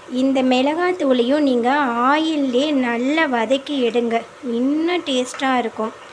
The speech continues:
ஆயில் வந்து தனியா பிரியணும், மசாலாவை விட்டு ஆயில் வந்து நல்லா தனியா பிரியணும். அப்போ தான் வந்து நம்ம புளி கரைசலை இதில் ஆட் பண்ணிக்கலாம்.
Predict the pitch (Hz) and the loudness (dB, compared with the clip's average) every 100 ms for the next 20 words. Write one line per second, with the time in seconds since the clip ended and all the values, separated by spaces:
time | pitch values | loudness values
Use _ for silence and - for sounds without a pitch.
0 | - - - 233 240 285 330 294 240 247 | -20 -20 -10 -2 0 2 0 0 0 0
1 | 294 302 233 233 269 294 320 311 254 285 | 0 0 0 2 0 0 -2 -2 -2 0
2 | 302 285 247 220 - 226 220 262 277 262 | 0 0 0 -4 -6 -6 -2 -2 0 -2
3 | 226 220 233 226 294 - - - - - | -2 -4 -4 -2 0 0 -4 -20 -18 -4
4 | 226 262 294 294 254 240 247 339 330 240 | 0 2 0 -2 -2 -2 0 -2 -2 -2
5 | 233 254 294 339 254 233 262 302 294 247 | 0 0 -2 -2 -2 0 0 -2 -2 -2
6 | 285 294 254 247 370 - 233 - 302 320 | -2 0 0 0 -4 -8 -8 -4 -2 0
7 | 330 254 233 254 359 - - - 254 254 | 0 0 0 0 -2 -8 -18 -6 -2 0
8 | 339 359 302 294 359 349 262 247 247 240 | -2 -4 -2 2 2 2 2 2 -2 -2
9 | 262 311 233 254 302 233 233 247 226 220 | -2 -2 -2 -2 0 0 -2 -4 -4 -4
10 | 214 214 | -6 -6